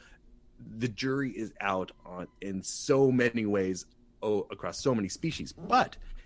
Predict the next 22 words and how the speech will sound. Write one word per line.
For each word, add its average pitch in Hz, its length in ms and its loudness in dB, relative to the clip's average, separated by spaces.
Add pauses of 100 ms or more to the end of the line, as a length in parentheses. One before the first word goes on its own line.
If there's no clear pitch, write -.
if 147 180 4
it 131 220 0
is 220 280 0
true 127 440 0
that 98 340 -4
our, 101 300 -2 (180)
that 104 240 0
our 90 240 -6 (420)
analyzable 127 680 -2
extinction - 460 -4
rate 101 120 -2
is 95 140 -8
less 127 200 0
than 107 220 -4
one 110 200 0
percent, 98 440 -4 (200)
that 123 160 -4
means 131 340 4
it 110 80 0
is 104 140 -2 (100)
all 104 400 0 (100)
still 90 580 -2